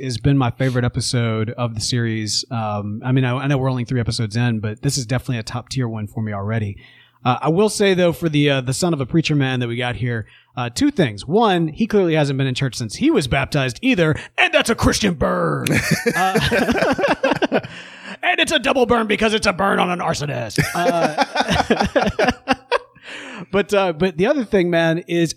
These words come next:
Speaker 1: I wonder if part of the reason for the religious connection actually has more to do with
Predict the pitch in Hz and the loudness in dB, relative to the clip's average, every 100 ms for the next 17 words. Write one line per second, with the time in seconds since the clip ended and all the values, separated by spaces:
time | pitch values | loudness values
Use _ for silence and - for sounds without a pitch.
0 | _ 180 175 160 240 277 226 196 180 - | _ 0 0 2 2 4 2 0 -4 -4
1 | - 233 226 180 160 151 156 180 160 151 | -2 0 2 2 2 2 4 2 2 0
2 | 165 151 127 127 139 135 127 131 117 120 | 0 2 0 0 0 -2 -2 -4 -2 -4
3 | 123 - 135 117 120 123 127 147 120 120 | -4 -4 -2 -2 -2 0 4 2 4 0
4 | 113 117 113 107 | 0 0 -2 -4